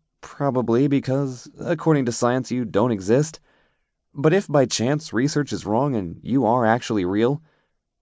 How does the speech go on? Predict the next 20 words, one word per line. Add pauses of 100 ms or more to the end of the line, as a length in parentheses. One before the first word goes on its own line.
I
don't
suppose
you'd
find
it
in
your
heart, (160)
if (100)
you
have
a
heart,
that
is, (480)
to
save
me
somehow.